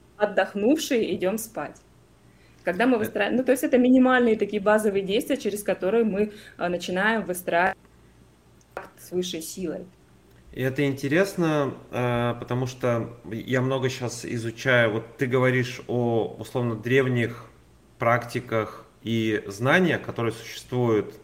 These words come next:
Speaker 3: тысячи лет. И,
Speaker 1: Мгм.
Speaker 3: э, мне щас основная сфера моих интересов —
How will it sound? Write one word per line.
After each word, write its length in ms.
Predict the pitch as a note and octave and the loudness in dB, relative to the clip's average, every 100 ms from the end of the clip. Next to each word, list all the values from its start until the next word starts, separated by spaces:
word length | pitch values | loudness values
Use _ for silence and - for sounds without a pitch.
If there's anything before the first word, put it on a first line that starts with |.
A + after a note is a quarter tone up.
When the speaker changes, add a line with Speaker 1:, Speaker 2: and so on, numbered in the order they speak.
| - | -10
Speaker 3:
тысячи 380 | B2 A2+ - - | -6 -4 -6 -4
лет. 420 | A2+ A2 G2+ F#2 - - - - - - | -2 0 0 -2 -12 -20 -20 -20 -20 -8
И, 600 | A2 A2+ A2 A2+ A2 G2 - | -4 0 2 2 2 0 -4
Speaker 1:
Мгм. 80 | - | -6
Speaker 3:
э, 360 | A2 A2 G#2+ F#2+ | -2 0 -2 -4
мне 580 | A2+ B2 C3+ C#3+ C#3+ C3 B2 - - | -2 -2 2 2 2 0 -6 -16 -14
щас 180 | - A#2 | -10 -4
основная 340 | C3 C#3 B2+ | -2 0 0
сфера 340 | A#2 - C3 A#2+ | -2 -2 0 2
моих 300 | B2 B2 A#2+ | 0 -2 -4
интересов — 540 | A2+ B2+ F3+ F#3 B2 | -4 0 2 0 -6